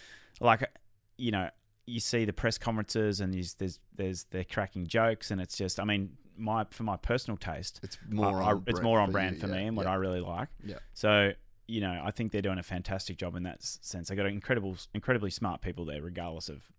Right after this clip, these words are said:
Speaker 1: the money. They're doing a great job.
Speaker 2: Yeah, like, money isn't enough to
Speaker 1: No,
Speaker 2: pull off
Speaker 1: you've
Speaker 2: what
Speaker 1: still
Speaker 2: they've
Speaker 1: gotta
Speaker 2: pulled
Speaker 1: be
Speaker 2: off.
Speaker 1: good,
Speaker 2: Yeah,
Speaker 1: and
Speaker 2: yeah.
Speaker 1: they are doing a great job. They are very, very smart. You, obviously, money helps you. <laughs> There's no question. But, um, yeah, I mean, for us, it's been a, a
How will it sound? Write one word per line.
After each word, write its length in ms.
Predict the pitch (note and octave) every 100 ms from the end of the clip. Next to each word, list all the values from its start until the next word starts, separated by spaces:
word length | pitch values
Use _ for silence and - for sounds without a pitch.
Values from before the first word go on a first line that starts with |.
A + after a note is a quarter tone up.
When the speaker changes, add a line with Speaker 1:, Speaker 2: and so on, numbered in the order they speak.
| -
Speaker 1:
the 80 |
money. 240 | D2+ D#2 C2
They're 80 | D#2
doing 180 | E2+ D#2
a 40 |
great 220 | C#2+ C2
job. 160 | - E2+
Speaker 2:
Yeah, 260 | B2+ C3 A2+
like, 180 | G#2 G2+
money 360 | B2 B2 B2+ A2+
isn't 300 | A2 G#2+ G2
enough 380 | F2 F#2 E2 - - - - - - -
to 80 |
Speaker 1:
No, 140 | D3 E3+ A2
Speaker 2:
pull 80 | F#2+
off 120 | F2+
Speaker 1:
you've 60 | F#2
Speaker 2:
what 60 | F2
Speaker 1:
still 180 | -
Speaker 2:
they've 120 | B2+ A2+
Speaker 1:
gotta 40 |
Speaker 2:
pulled 80 | G2
Speaker 1:
be 40 | F#2+
Speaker 2:
off. 100 | -
Speaker 1:
good, 220 | A#2+ -
Speaker 2:
Yeah, 60 | G2+ -
Speaker 1:
and 60 | A2+
Speaker 2:
yeah. 60 | A#2
Speaker 1:
they 60 | A#2
are 100 | A2+
doing 280 | G2 F#2 F2
a 40 |
great 260 | F2+ D2+ -
job. 300 | G2+ D2+ G#1
They 80 | F#2+ F2+
are 60 | F2+
very, 220 | F#2 F2+
very 220 | F2 E2+
smart. 280 | - F#2 D#2 -
You, 160 | G#2 G#2
obviously, 360 | F2+ F#2+ F2 G2
money 260 | G2 F#2
helps 320 | E2+ G#2+ - F2
you. 200 | F2 C3 - -
<laughs> 280 | G3+ D#3 A#3
There's 160 | B2 G2+
no 100 | F#2+
question. 400 | G2+ G2 - F#2+ - -
But, 200 | G#2+ G2+
um, 320 | G2+ G2 F#2+ - - - -
yeah, 120 | G#2+
I 20 |
mean, 160 | F#2+ G2
for 180 | - A#2
us, 180 | A2+ -
it's 140 | F2
been 280 | - G2+ G2
a, 160 | F#2 F#2+ - - - _
a 60 | -